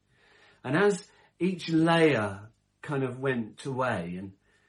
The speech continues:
so there were seasons where she could know me, and then seasons she didn't know who I was, and she didn't know who my dad was, and just slowly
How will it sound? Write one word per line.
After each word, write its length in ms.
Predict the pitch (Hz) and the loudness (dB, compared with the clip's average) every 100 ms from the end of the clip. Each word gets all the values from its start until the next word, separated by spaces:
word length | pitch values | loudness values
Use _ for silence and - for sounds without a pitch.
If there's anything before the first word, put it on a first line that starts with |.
| _ _ _ _ _ | _ _ _ _ _
so 200 | - - | -14 -8
there 180 | 123 123 | -6 -6
were 80 | 127 | -8
seasons 600 | 123 - 147 139 131 113 | -8 -2 0 0 -4 -4
where 400 | 117 113 110 113 _ _ | -4 -4 -6 -10 _ _
she 220 | - 120 | -14 -14
could 220 | 110 113 120 | -12 -12 -4
know 260 | 135 135 | 2 2
me, 260 | 131 131 127 | 2 -2 -2
and 140 | 110 | -4
then 80 | 107 | -6
seasons 420 | 104 131 117 120 | -6 -6 -6 -10
she 120 | - | -12
didn't 260 | 92 120 113 | -12 -10 -8
know 160 | 117 104 | -8 -6
who 160 | 113 | -4
I 120 | 104 | -4
was, 640 | 104 107 104 107 107 - - _ _ _ _ - | -4 -4 -6 -8 -12 -18 -20 _ _ _ _ -14
and 140 | 92 | -14
she 100 | - | -12
didn't 180 | - 120 | -8 -6
know 80 | 117 | -4
who 80 | 107 | -4
my 140 | 101 | -6
dad 380 | 95 107 104 95 | -6 -6 -6 -8
was, 520 | 98 95 95 - - - | -8 -10 -12 -16 -20 -18
and 160 | 101 | -12
just 540 | 104 143 - - - - _ _ _ _ - - | -8 -8 -8 -14 -16 -20 _ _ _ _ -20 -20
slowly 720 | - - 170 165 147 - - | -16 -4 2 2 2 -4 -12